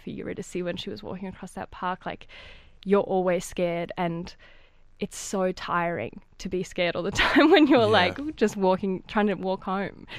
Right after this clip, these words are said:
Speaker 1: 'cause you, like, you know, couldn't get an Uber, or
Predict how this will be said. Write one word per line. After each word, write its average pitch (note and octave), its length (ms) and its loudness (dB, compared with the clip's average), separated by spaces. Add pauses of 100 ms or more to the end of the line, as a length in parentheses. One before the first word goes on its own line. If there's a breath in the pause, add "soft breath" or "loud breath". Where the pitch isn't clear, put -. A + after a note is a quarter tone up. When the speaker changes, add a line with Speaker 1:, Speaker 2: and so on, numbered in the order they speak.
(100)
Speaker 1:
'cause F#3+ 160 -8
you, F3+ 100 -4
like, E3+ 220 0 (400)
you G#3 120 -6
know, F3 300 -4
couldn't F#3+ 240 -2
get F3+ 140 -2
an F3 60 -4
Uber, E3 480 -2
or F3 260 -6